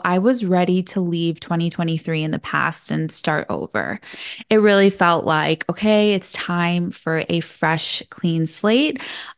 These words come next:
I want to leave behind a lot of the stress and instability that was part of the year.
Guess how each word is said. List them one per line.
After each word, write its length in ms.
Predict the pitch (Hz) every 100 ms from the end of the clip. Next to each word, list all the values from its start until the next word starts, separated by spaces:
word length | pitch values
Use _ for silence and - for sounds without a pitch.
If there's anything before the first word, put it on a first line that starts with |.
| -
I 100 | 190
want 220 | 185 185
to 60 | 180
leave 220 | 180 170
behind 520 | 175 - 175 175 170
a 80 | 185
lot 260 | 175 165 170
of 140 | 165
the 80 | 170
stress 720 | - - - 170 170 175 -
and 160 | 185 -
instability 840 | 180 170 - 170 165 160 - 170 196
that 140 | 202
was 140 | 220 -
part 280 | 220 226
of 140 | 226 226
the 80 | 214
year. 440 | 220 220 214